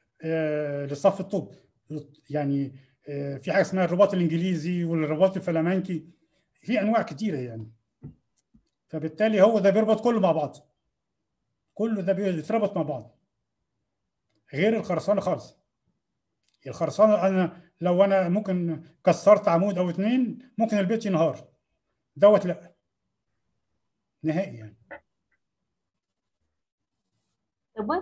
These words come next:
Speaker 2: فينا نتعلم هون الحسابات الإنشائية للعمارة هي؟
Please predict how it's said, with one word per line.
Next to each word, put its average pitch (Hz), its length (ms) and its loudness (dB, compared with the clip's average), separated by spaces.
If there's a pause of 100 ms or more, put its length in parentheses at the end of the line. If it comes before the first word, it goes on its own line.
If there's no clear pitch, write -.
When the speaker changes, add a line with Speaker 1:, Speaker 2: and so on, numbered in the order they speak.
Speaker 2:
فينا 370 260 0
نتعلم 233 380 -6
هون 208 260 -4
الحسابات 190 840 -4
الإنشائية 226 560 -8
للعمارة 214 880 -2
هي؟ 214 160 -6